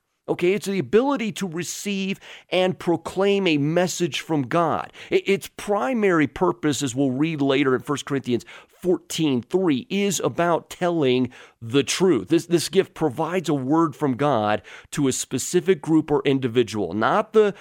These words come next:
normative word of God to all believers. So again, we, we start our discussion on prophecy and tongues here in the next few weeks, and so we'll get into that a great deal about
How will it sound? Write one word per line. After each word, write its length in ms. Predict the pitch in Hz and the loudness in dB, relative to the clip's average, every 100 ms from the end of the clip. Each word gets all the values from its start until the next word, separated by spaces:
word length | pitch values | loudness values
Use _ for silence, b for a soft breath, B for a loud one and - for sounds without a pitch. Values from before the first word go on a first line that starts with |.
| B | B
normative 680 | - 165 214 247 226 208 180 | 2 4 6 6 4 4 2
word 320 | 151 180 202 | 2 2 2
of 80 | 175 | 2
God 240 | 170 170 160 | 2 0 0
to 80 | |
all 240 | 143 156 160 | 2 2 2
believers. 600 | 135 135 175 170 101 95 | 0 0 -2 -2 -4 0
So 120 | 147 | 0
again, 300 | 131 180 170 | 2 2 2
we, 160 | 156 - B B | 2 0 B B
we 120 | - 135 | -6 -6
start 380 | - - 190 | -2 0 2
our 140 | 160 156 | 2 0
discussion 640 | 120 127 - 165 - 127 | 0 -6 0 0 0 -2
on 100 | 117 | -2
prophecy 600 | - 160 160 156 - 127 | -4 -4 -4 -4 -4 -4
and 100 | 110 | -4
tongues 500 | - 156 135 120 117 B B B | -4 -2 0 0 -4 B B B
here 220 | - 156 135 | 0 2 4
in 80 | |
the 80 | 123 | 2
next 240 | 131 143 - | 0 -2 -8
few 260 | 147 139 | -6 -4
weeks, 520 | 110 139 139 92 - | -2 -2 -2 -6 -4
and 120 | 123 117 | -4 -2
so 140 | 131 | -2
we'll 80 | 127 | -2
get 220 | 110 147 | -2 0
into 180 | 147 131 | 2 2
that 220 | 123 120 | 2 0
a 40 | |
great 440 | 104 120 131 101 92 | -2 -2 -2 -4 -2
deal 320 | 135 113 101 | 0 2 0
about 340 | 101 117 117 | 0 2 0